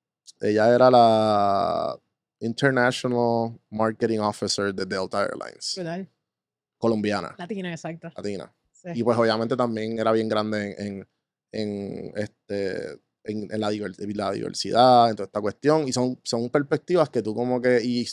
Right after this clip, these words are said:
Speaker 1: e historias que tú dices, "Puñeta", ¿sabes? Mi, nosotros estamos preocupados por un montón de cosas que somos de aquí de Puerto Rico, pero en verdad la gente tiene tantas y tantas preocupaciones que, que no son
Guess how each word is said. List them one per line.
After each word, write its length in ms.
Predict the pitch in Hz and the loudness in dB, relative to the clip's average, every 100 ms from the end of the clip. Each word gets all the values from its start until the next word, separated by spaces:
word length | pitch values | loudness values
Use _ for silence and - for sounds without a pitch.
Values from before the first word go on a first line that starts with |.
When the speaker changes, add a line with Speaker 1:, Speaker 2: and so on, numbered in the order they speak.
| - | -6
Speaker 1:
e 100 | - | -4
historias 540 | 113 - - 151 147 - | -2 -2 4 6 6 4
que 100 | 110 | 0
tú 60 | |
dices, 220 | 107 107 | 0 -2
"Puñeta", 400 | 113 107 - 117 - _ _ _ _ | -4 -4 2 2 2 _ _ _ _
¿sabes? 420 | - 120 117 107 - _ | 2 4 6 2 -4 _
Mi, 300 | 117 117 113 | -4 -2 -2
nosotros 300 | 110 107 110 | -2 -2 -2
estamos 260 | 113 131 139 | 0 2 2
preocupados 460 | 156 147 127 127 | 2 4 6 6
por 160 | 139 123 | 6 0
un 80 | 113 | -2
montón 340 | 110 117 131 135 | -4 -4 -2 0
de 80 | 135 | 0
cosas 200 | 135 135 | 0 -4
que 80 | |
somos 220 | 113 104 113 | -6 -4 -2
de 80 | |
aquí 140 | 123 131 | 0 2
de 80 | 127 | 2
Puerto 240 | 127 123 | 0 -2
Rico, 200 | 131 127 | -2 -2
pero 120 | 107 101 | -2 -4
en 60 | |
verdad 380 | 95 104 120 107 _ _ _ - | -4 0 2 0 _ _ _ -8
la 120 | 107 | -4
gente 240 | 107 104 | -2 -2
tiene 200 | 110 123 | -2 -2
tantas 260 | 123 117 131 | 0 0 -2
y 40 | |
tantas 200 | 127 123 | -2 -4
preocupaciones 800 | 120 127 123 127 120 143 131 104 117 _ _ _ _ | -4 -4 0 0 0 0 -2 -4 -8 _ _ _ _
que, 800 | - 110 110 104 104 95 92 90 - _ _ _ _ _ | -2 2 2 2 2 0 -2 -6 -10 _ _ _ _ _
que 80 | 113 | -4
no 140 | 110 | -4
son 280 | 104 135 143 | -2 -2 -4